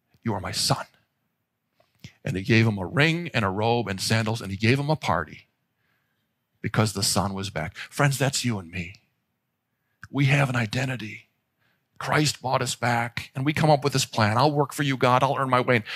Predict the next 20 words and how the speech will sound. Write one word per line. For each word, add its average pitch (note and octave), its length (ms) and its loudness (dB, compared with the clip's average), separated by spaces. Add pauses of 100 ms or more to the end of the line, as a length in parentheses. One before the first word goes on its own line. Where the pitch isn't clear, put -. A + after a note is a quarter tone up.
(120)
No, A#2+ 440 2 (1300)
you've D#3+ 160 -4
misidentified F#2+ 760 -2
yourself. - 580 -10 (920)
You're A#3 120 0
not A#2 200 2
earning A#2+ 340 2
your G#2+ 120 0
way G#2+ 220 0
into G#2+ 240 -2
my F2+ 140 -4
household. A#2 500 -2
You C#4 160 0
already C#4 160 2
belong. G#3+ 720 -2 (920)
You're D3 140 -12
a - 60 -16
child A2+ 400 -2
of A2 100 -10
God. - 360 -10